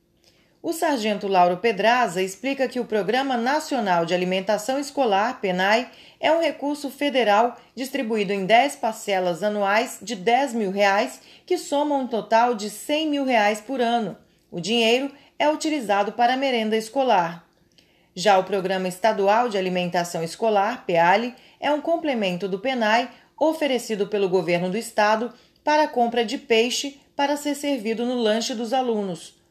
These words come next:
O colégio recebe o valor de cerca de setenta mil reais para este fim. O Programa de Apoio Financeiro, proaf, é um recurso no valor de cento e vinte mil reais oferecido pelo governo do estado anualmente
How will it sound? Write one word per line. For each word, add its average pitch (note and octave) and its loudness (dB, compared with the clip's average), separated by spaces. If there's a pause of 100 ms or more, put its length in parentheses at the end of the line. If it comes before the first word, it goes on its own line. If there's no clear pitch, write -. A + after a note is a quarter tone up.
(140)
O D#3+ -12
colégio A3+ 6 (160)
recebe F#3 -2
o G3+ -2
valor A#3 2
de G#3 -8
cerca F#3+ -4
de D#3+ -10
setenta C#4 -4
mil C#4 -2
reais A#3+ 2 (220)
para D4+ 2
este G#3 0
fim. A#3+ -6 (680)
O D4 -4
Programa E4 2
de B3+ -2
Apoio G3+ 2
Financeiro, A3 -2
proaf, G3+ 0 (240)
é D4+ 4
um E4+ 4
recurso C#4 -2
no B3 -2
valor G3 2
de F3+ -6
cento D#4+ -4
e C#4 -2
vinte G#3 -4
mil F3 -2
reais A3+ 2 (240)
oferecido B3+ -2
pelo F#3+ -2
governo F3 0
do G3 -4
estado A#3+ 0
anualmente C4 0